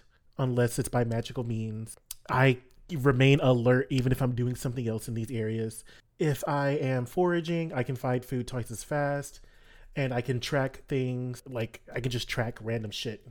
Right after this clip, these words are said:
Like, I'm just adept in these areas. So it's forest, grassland, and mountain. And then the other one, which I think is going to be really great for this podcast, 'cause I already have so many ideas, it's hide in plain sight.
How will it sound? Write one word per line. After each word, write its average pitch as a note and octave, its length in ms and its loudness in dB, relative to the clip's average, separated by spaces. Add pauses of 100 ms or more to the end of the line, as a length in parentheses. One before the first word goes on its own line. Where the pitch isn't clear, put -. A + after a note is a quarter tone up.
Like, A#2 200 -10
I'm B2 80 0
just B2+ 220 0
adept B2+ 460 2
in A#2 100 -4
these A2+ 180 -4
areas. A#2 360 -8
So G#2+ 260 -8
it's - 180 -8
forest, D#3 440 -6
grassland, B2+ 440 -4
and A2+ 120 -8
mountain. A2 400 -12 (400)
And B2 180 4
then B2+ 480 6 (480)
the - 140 8
other C#3+ 280 4
one, A2+ 420 -2
which A#2+ 200 0
I B2+ 140 2
think C3 240 0
is A#2 100 0
going C3+ 140 -2
to A#2+ 80 -6
be C3 120 -2
really C#3 580 -2
great B2 260 -4
for - 100 -12
this G#2+ 160 -6
podcast, - 300 -8 (140)
'cause - 100 -8
I A#2+ 60 -2
already A2 180 -4
have G#2+ 100 -4
so G#2+ 140 -10
many G#2 100 -6
ideas, G#2 420 -8
it's A2+ 120 -8
hide D3 320 4
in C3 100 2
plain A#2 320 -2
sight. G2+ 400 -8